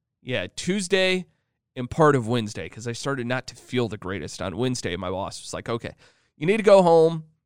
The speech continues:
If you're not feeling better, tomorrow still work from home." But I really didn't have to worry about staying at home on Friday because I get to work from home on Friday.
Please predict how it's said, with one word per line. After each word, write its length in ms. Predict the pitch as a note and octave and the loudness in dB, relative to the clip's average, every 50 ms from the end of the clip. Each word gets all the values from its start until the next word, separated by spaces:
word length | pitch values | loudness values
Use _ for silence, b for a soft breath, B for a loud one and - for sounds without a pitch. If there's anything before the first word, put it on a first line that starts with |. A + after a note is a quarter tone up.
| _ | _
If 120 | - A2 - | -14 -6 0
you're 100 | B2+ C3+ | 2 4
not 160 | D3 D3 D3 | 4 2 2
feeling 260 | - D#3+ D3 D3 C#3+ | 2 2 2 2 4
better, 260 | C#3 C3+ C3 C3+ C3 | 2 4 4 4 2
tomorrow 480 | C3 - C#3+ A#2+ A2 A2+ A#2+ A#2+ A#2+ A#2+ | 2 0 -2 0 4 4 6 6 4 4
still 280 | A2+ - - C3 A#2+ A2+ | 2 0 -2 -2 0 0
work 200 | A2 A2 A2 - | 0 -2 -4 -4
from 140 | - A2+ | -6 -2
home." 360 | C3 F#3 G#3 F#3+ C#3 - - - _ _ _ _ _ _ _ _ _ _ _ _ _ _ _ _ _ _ _ C#3 C3 C3+ | 2 4 4 4 4 2 -2 -12 _ _ _ _ _ _ _ _ _ _ _ _ _ _ _ _ _ _ _ -18 -4 2
But 360 | F3+ F#3+ F3 D3 C#3+ - _ _ _ _ _ _ _ _ _ _ _ _ _ _ _ _ _ _ _ _ _ _ _ _ - | 4 6 6 6 4 0 _ _ _ _ _ _ _ _ _ _ _ _ _ _ _ _ _ _ _ _ _ _ _ _ 0
I 80 | C#3 D3 | 2 4
really 400 | D#3 D#3 D#3+ E3+ E3+ E3 D#3+ D#3 | 4 6 6 4 4 4 2 2
didn't 240 | D3+ D#3 D3+ C#3 C#3+ | 2 0 0 0 -2
have 180 | D3 C#3+ C#3 - | -2 -2 -2 -2
to 80 | C#3 | -4
worry 260 | B2 A#2+ B2 C3 B2+ | -2 0 2 2 2
about 260 | B2 B2 A#2+ A#2+ A#2 - | 4 4 4 2 2 -2
staying 520 | - - - C3+ B2 B2 B2 B2 B2 A2+ | -6 -4 -2 -2 0 0 0 -2 -4 -4
at 240 | - - A#2+ A#2+ G#2+ | -4 -2 -2 -2 -2
home 280 | - C#3+ B2 B2 A#2 A2 | -2 -2 -2 0 -2 -2
on 260 | - - A2 A2 G#2 | -4 -4 -4 -6 -6
Friday 500 | A2 - - F#3 F#3 F3 C3 B2 B2+ B2+ | -6 -4 -2 0 2 2 2 2 2 0
because 280 | B2 B2+ A#2 - A#2 A2+ | -2 -2 -4 -6 -6 -6
I 120 | A2+ A#2+ | -6 -8
get 140 | C3 B2+ A#2+ | -8 -8 -10
to 100 | - C3 | -10 -8
work 180 | A#2 A2+ A#2+ - | -8 -8 -10 -10
from 160 | - - G#2+ | -14 -16 -10
home 260 | - G3 A#3 A#3 G3+ | -4 -2 -2 0 0
on 140 | B2 - - | -2 -4 -6
Friday. 480 | - - - C2+ - - - - - | -10 -10 -10 -10 -10 -12 -16 -20 -20